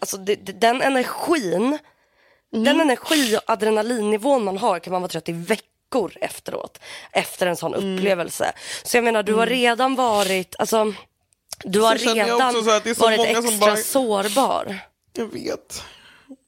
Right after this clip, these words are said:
Speaker 2: Men jag känner att det är så många som bara inte orkar med mig längre. Typ som bara, det är alltid något jävla skit med Julia framför.
Speaker 1: Nej, du. Säger
Speaker 2: Och då blir jag
Speaker 1: Fredrik
Speaker 2: så här,
Speaker 1: det?
Speaker 2: f-, nej, jag skulle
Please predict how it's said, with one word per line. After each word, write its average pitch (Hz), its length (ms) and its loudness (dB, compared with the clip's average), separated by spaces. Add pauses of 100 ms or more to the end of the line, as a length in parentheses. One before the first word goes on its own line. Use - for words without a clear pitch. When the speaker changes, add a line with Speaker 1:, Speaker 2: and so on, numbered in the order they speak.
(140)
Speaker 2:
Men 269 100 -8
jag 277 100 -4
känner 247 180 -4
att 254 60 -10
det 262 60 -2
är 262 60 0
så 254 100 -4
många 233 300 -2
som 226 140 -4
bara 220 100 0
inte 220 140 -6
orkar 254 340 -2
med 226 380 -4
mig 220 200 -6
längre. 226 300 -6
Typ 220 140 -6
som 208 180 -4
bara, 202 200 0 (720)
det 208 140 -6
är - 40 0
alltid 240 360 0
något 233 280 -6
jävla 285 260 2
skit 330 560 2
med 254 180 -4
Julia 277 280 0
framför. 285 640 2 (1000)
Speaker 1:
Nej, 233 280 4
du. 247 360 2 (920)
Säger 285 300 4
Speaker 2:
Och 370 60 0
då 370 60 2
blir 392 100 4
jag 381 100 6
Speaker 1:
Fredrik 381 240 4
Speaker 2:
så 381 60 4
här, 262 140 8 (160)
Speaker 1:
det? 339 100 -4
Speaker 2:
f-, - 380 -14 (240)
nej, 339 220 -2
jag 330 120 0
skulle - 200 -8